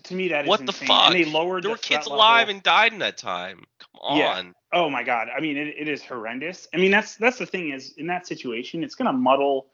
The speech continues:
Speaker 1: the gun control debate because on the right, you're, you're gonna see folks say, "Well,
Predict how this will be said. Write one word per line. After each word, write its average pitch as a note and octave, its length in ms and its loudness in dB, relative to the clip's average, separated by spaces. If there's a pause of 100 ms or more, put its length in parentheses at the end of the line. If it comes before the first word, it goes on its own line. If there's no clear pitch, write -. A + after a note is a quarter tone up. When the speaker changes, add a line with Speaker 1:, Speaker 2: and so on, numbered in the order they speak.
(340)
Speaker 1:
the C3+ 80 0
gun A#2+ 220 -4
control E3 300 -4
debate E3+ 340 0
because C#3+ 420 2
on C3+ 140 -2
the B2+ 80 0
right, D#3 320 6
you're, C#3 180 -6
you're C#3+ 220 -8
gonna D#3 140 -8
see D#3 160 -10
folks - 460 -6 (240)
say, C#3 220 -4
"Well, D3 520 2